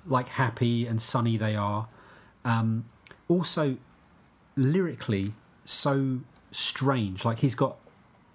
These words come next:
he's, like, he's got so many little pleasing lyrics. Um, you know, like on, on, um, Who Cares, when he's doing all the, uh,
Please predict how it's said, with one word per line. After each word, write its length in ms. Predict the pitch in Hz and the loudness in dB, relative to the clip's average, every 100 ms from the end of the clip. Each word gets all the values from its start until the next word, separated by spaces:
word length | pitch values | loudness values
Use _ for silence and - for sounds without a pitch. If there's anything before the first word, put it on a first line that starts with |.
| _ _ | _ _
he's, 240 | 135 170 - 605 | -2 0 -2 -2
like, 240 | 156 151 - | 0 0 -2
he's 260 | 156 151 | 0 0
got 140 | - - | -2 -2
so 220 | - 170 | 0 2
many 220 | 160 151 | 2 0
little 220 | 139 - 131 | -2 -4 -6
pleasing 960 | - 151 143 139 117 123 113 110 110 113 - - - _ | 0 0 2 0 0 0 0 -2 -4 -8 -20 -20 -20 _
lyrics. 720 | 123 117 92 - - - - - - | 0 2 -4 -8 -10 -10 -12 -14 -4
Um, 500 | 104 104 101 110 - - - - | -2 0 -2 -4 -10 -20 -20 -2
you 80 | 131 | 0
know, 140 | 117 | 2
like 240 | 120 117 | 0 0
on, 240 | 127 113 113 | 0 0 -2
on, 240 | 117 113 | -2 0
um, 400 | 107 107 104 110 - - _ _ - _ _ _ _ - - - | 0 0 -2 -4 -10 -20 _ _ -20 _ _ _ _ -10 -10 0
Who 160 | 156 135 | 2 2
Cares, 480 | - 131 143 151 - | 0 0 2 0 2
when 100 | 120 | 2
he's 160 | 113 | 0
doing 320 | - 127 120 | 0 2 2
all 200 | 120 120 | 2 0
the, 360 | 113 113 110 110 - - - - - | 2 2 2 -2 -8 -20 -20 -20 -2
uh, 340 | 113 110 107 | 0 2 -2